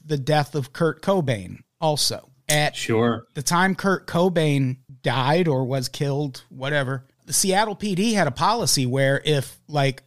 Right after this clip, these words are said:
Speaker 1: a patrol officer came across a suicide and he decided it was a suicide, they just didn't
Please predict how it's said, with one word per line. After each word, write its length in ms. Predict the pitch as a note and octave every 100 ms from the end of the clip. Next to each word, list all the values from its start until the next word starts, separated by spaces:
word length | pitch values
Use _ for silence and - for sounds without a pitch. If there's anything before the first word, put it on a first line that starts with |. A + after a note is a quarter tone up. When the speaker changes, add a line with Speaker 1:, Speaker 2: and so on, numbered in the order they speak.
| -
Speaker 1:
a 240 | C3+ B2+ -
patrol 560 | - D3 - F#3+ A3+ G3
officer 720 | D#3 C#3 C3+ B2+ - C3 B2+ - _ -
came 200 | D#3+ D3+
across 320 | E3+ D3 -
a 40 |
suicide 760 | - G3 F3+ - B2+ A#2 A#2 A#2+ -
and 120 | B2+
he 100 | D#3
decided 440 | C#3 - C3+ C3
it 80 | C3
was 140 | A2+ B2
a 60 |
suicide, 640 | - F3 D#3+ - B2+ A#2+ A#2+ _ _ _
they 100 | -
just 260 | A3+ A3 A#2+
didn't 380 | D3+ D3+ E3+